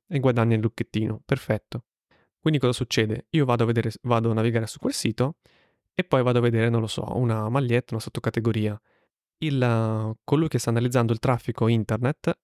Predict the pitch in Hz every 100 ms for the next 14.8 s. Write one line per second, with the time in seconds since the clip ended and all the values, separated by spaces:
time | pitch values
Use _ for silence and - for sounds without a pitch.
0 | - 127 131 123 120 165 120 110 110 _
1 | _ _ _ _ - 113 113 110 107 -
2 | _ _ _ _ _ _ - - 113 117
3 | 131 117 110 110 104 123 _ _ _ _
4 | _ - - 131 175 156 123 139 135 -
5 | 123 - 135 120 - 110 123 - - 139
6 | 147 117 131 156 - 147 120 - 143 -
7 | _ - 147 123 143 - 127 131 117 110
8 | 117 113 110 110 110 - _ _ _ _
9 | _ 131 117 120 110 104 113 104 110 -
10 | - - 110 104 131 156 123 - 120 110
11 | _ 151 131 110 113 123 - - 110 110
12 | - - - - 117 120 151 131 120 -
13 | - 110 104 - 110 - - - 127 131
14 | - 127 117 117 120 - 117 117